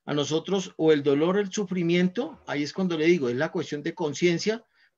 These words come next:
porque ahí sí ya te permite a través de tu reflexión generar ese cambio de decir, "Yo no había pensado en esto". Entonces te hace recapitular aquello que venías manejando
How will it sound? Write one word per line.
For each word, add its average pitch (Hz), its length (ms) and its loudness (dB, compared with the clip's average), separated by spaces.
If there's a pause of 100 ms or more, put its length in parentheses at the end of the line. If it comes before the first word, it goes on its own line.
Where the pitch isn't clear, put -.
porque 156 640 -2
ahí 151 200 2
sí 180 160 -4
ya 196 180 -2
te 190 280 0 (160)
permite 143 480 0
a 185 80 2
través 139 300 0
de 175 100 2
tu 180 180 -2
reflexión 165 800 -2 (800)
generar 147 460 2
ese 180 260 -2
cambio 175 340 0
de 175 100 2
decir, 160 440 -4 (800)
"Yo 135 180 0
no 147 120 0
había 165 220 0
pensado 147 440 -4
en 143 100 -4
esto". 175 380 -8 (720)
Entonces 139 640 -4
te 143 380 -2
hace 131 440 -4
recapitular 147 1000 -2
aquello 175 480 -2
que 143 160 -6
venías 135 380 -4
manejando 190 800 0